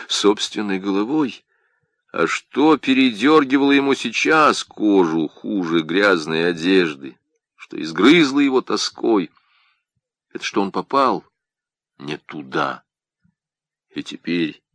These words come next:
с бессмысленной легкостью мог умереть не за то. Нельзя было влипнуть хуже.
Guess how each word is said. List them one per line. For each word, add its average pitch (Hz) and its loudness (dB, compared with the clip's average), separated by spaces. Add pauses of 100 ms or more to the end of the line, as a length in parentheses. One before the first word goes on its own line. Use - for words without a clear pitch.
(540)
с - -16
бессмысленной 95 -4
легкостью 80 -6 (680)
мог - -4
умереть 87 -6 (840)
не 76 -8
за 71 -8 (100)
то. 67 -8 (1400)
Нельзя 127 0
было 101 6
влипнуть 76 -6
хуже. 85 -8